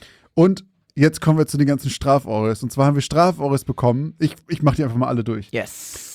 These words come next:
Speaker 1: Von Samantha, von Lukas, von Philipp, von Magdalena, von Ole, von Saja, Darlene, Nadine, Melanie,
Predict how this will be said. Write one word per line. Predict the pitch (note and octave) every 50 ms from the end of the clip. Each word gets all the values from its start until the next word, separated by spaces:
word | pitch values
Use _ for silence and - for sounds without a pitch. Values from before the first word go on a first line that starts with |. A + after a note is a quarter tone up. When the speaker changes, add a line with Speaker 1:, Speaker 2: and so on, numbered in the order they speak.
| - -
Speaker 1:
Von | E3 F3 E3+ F3 F3+ F3+ E3 - - - - - -
Samantha, | C3 B2+ D#3 E3+ F3+ F#3 F3+ E3 B2+ C3 B2+ A#2+
von | - - D#3 D#3+ D#3+
Lukas, | D#3 D3+ G#3 A#3 - - D3+ A#2+ A2 G#2 - - -
von | - - - D3+ D3+ D3
Philipp, | - - - A3+ A#3 A#3 G#3+ G3+
von | - - - D#3+ D#3+ D#3
Magdalena, | D#3+ E3+ D#3+ - F3+ F3 D#3 D#3 D#3 D3+ D3 D3
von | - - D#3+ E3 D#3
Ole, | - F#3 F#3 G#3 G#3+ G3 F#3+ F#3
von | E3+ - F3+ F#3 F#3
Saja, | D#3+ C3+ C#3+ D3 D#3+ F3 F#3 F#3 F3+ F3 F3 F3 E3+ D#3+
Darlene, | C3+ C3+ D3+ D#3 E3 E3 D3+ E3 F3 F#3+ G#3 G#3 A3 G#3+ G3+ - - _ _ _
Nadine, | - B2+ C#3 E3+ F#3 D#3+ D#3+ F#3 F#3+ A3 A3+ A3+ G#3 E3
Melanie, | E3 C#3+ C#3+ D#3+ F#3+ G3+ G#3 G#3 G3 G3 G3+ G3+ G#3 A3